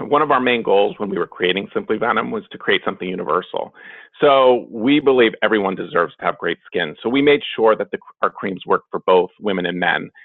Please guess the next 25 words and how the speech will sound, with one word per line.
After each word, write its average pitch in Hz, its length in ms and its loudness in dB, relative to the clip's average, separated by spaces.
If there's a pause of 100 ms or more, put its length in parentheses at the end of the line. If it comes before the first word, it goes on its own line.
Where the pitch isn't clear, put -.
(140)
and 101 220 -4
actually 107 300 -4
all 90 280 0
skin 80 200 -10
types. - 340 -6 (460)
So 135 220 2
even 175 320 0
younger 113 260 0
people 151 560 0 (200)
can 110 160 -4
use 110 240 -2
it 110 240 4
as 95 180 -2
a 98 40 -10
preventative 98 600 -2
anti-aging 90 560 -2
moisturizer. 85 680 -2
We 107 160 4
actually 98 360 -2
have 90 140 -8 (100)
twenty-three-year-olds 131 800 0
using 120 360 -6
it. 120 200 -2 (380)
It 110 160 -6
ranges 104 420 0